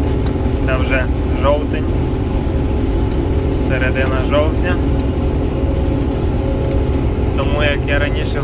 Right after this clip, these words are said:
говорив, вирогідність того, що соя буде сухішою, є,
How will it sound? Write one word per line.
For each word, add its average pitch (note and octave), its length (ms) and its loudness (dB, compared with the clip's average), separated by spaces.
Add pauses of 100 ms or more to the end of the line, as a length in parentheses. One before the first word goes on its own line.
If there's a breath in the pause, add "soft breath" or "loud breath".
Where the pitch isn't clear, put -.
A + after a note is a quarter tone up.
говорив, C#3+ 340 0 (2500)
вирогідність D3+ 720 -2
того, D#3+ 220 2 (140)
що C3+ 80 -2
соя D#3 380 -2
буде D3+ 200 -2
сухішою, - 720 -2 (100)
є, D3+ 180 0